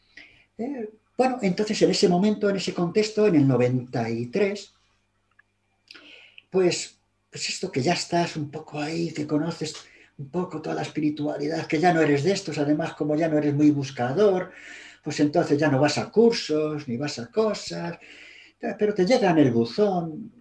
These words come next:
una cosa, el poder de decidir, un curso de milagros, Rosa María. Y un amigo, llamándome por teléfono, un buen amigo,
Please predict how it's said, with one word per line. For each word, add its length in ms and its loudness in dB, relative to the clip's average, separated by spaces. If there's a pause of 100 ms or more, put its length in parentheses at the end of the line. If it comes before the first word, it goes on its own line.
(200)
una 220 -20
cosa, 520 -4 (680)
el 280 2
poder 460 4
de 120 4
decidir, 640 0
un 180 2
curso 380 2
de 100 2
milagros, 680 0
Rosa 300 -8
María. 340 -12 (760)
Y 140 6
un 120 6
amigo, 640 4
llamándome 420 4
por 140 -4
teléfono, 380 -4
un 80 -2
buen 120 -2
amigo, 340 -2